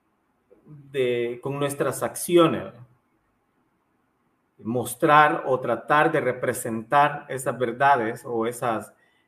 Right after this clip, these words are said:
eh, verdades espirituales, vamos obteniendo una mayor comprensión del mismo. Entonces, eh,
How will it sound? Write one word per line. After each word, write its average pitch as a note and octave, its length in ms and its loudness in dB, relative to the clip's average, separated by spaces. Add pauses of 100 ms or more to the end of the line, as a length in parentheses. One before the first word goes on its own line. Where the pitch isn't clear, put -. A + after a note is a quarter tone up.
(120)
eh, G2 360 -4
verdades C3+ 400 2
espirituales, D#3 720 0
vamos C#3+ 320 -2
obteniendo C3+ 440 -6
una C#3 160 -6
mayor B2 520 -4 (640)
comprensión C3 720 -4
del A#2+ 120 -4
mismo. C3 500 -8 (840)
Entonces, B2 720 0 (180)
eh, A2 500 -8